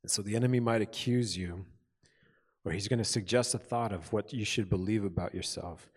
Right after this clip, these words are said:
And then we oftentimes will just take it and we put it in a loop. We just repeat and repeat, and we just say it over and over and over again. "I'm a failure," or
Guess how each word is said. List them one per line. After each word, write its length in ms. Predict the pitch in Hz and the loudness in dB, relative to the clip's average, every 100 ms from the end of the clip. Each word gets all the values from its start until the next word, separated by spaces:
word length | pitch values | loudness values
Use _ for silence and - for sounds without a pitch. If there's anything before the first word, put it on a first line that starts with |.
| - - _ | -20 -20 _
And 160 | 98 101 | -2 0
then 160 | 98 | 4
we 200 | 107 113 | 4 6
oftentimes 600 | 104 107 110 - 107 95 | 4 2 -2 -2 -2 -2
will 60 | 95 | -4
just 220 | 87 - | -4 -4
take 320 | - 110 123 | 0 0 0
it 200 | 90 - - - _ - | -6 -10 -16 -20 _ -12
and 120 | 87 | -4
we 120 | 95 | -2
put 240 | 110 135 117 | 4 6 8
it 80 | 107 | 6
in 140 | 95 | 2
a 60 | 85 | 2
loop. 400 | 98 123 - - - - | 4 4 2 -2 -4 -10
We 140 | 92 | -6
just 240 | 92 - | -4 -2
repeat 560 | 101 110 110 117 - - - | -2 -2 -2 -4 -6 -10 -10
and 160 | 85 | -6
repeat, 520 | 87 107 - 110 - | -2 -2 -2 -6 -6
and 180 | 85 85 | -10 -6
we 100 | 92 | -4
just 540 | 98 85 - - - - | -4 -4 -6 -10 -12 -12
say 260 | - 92 | -6 -6
it 80 | 90 | -4
over 460 | 90 107 107 101 90 | -4 -2 -4 -6 -8
and 120 | 85 | -6
over 380 | 90 98 98 92 | -6 -4 -4 -4
and 100 | 90 | -4
over 320 | 92 92 90 | -6 -6 -6
again. 420 | 85 82 80 82 - _ _ _ _ _ _ 85 | -6 -8 -10 -12 -20 _ _ _ _ _ _ -18
"I'm 120 | 82 | -18
a 20 | |
failure," 640 | - 98 95 90 82 82 - _ - | -10 -8 -6 -10 -14 -18 -20 _ -16
or 420 | 87 85 85 82 | -12 -10 -10 -10